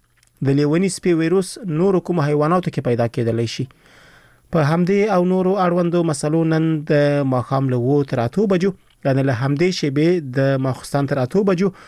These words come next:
روغتیا د ژوند شتمني پروګرام کې له متخصص ډاکټر صاحب سره خبرې کوو. کولای شئ خپرونې ته په لاندې شمیرو اړیکه ونیسئ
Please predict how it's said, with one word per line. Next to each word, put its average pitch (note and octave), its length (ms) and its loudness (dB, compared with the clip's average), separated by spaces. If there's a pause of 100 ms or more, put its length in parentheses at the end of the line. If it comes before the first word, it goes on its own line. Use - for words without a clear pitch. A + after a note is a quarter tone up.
(320)
روغتیا G#3 280 0
د F#3+ 160 0
ژوند F#3+ 220 0
شتمني E3 360 0
پروګرام D3+ 540 0
کې D3+ 180 0
له - 20 0
متخصص C3+ 640 -2
ډاکټر C#3 420 -4
صاحب C#3 300 -4
سره C#3+ 200 0
خبرې A#2+ 440 -2
کوو. C3 160 2 (500)
کولای G3 280 2
شئ F#3 180 -2
خپرونې D#3 440 -2
ته D3+ 140 -2
په C#3+ 120 -4
لاندې C#3+ 240 2
شمیرو C3+ 400 0 (120)
اړیکه E3+ 260 -2
ونیسئ F3+ 540 2